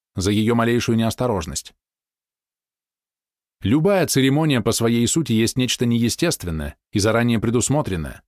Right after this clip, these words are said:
К тому же требуется вести себя надлежащим образом.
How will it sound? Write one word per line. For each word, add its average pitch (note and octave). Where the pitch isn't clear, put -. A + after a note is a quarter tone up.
К -
тому F#2+
же F#2+
требуется G#2+
вести F#2+
себя G#2
надлежащим F2+
образом. F#2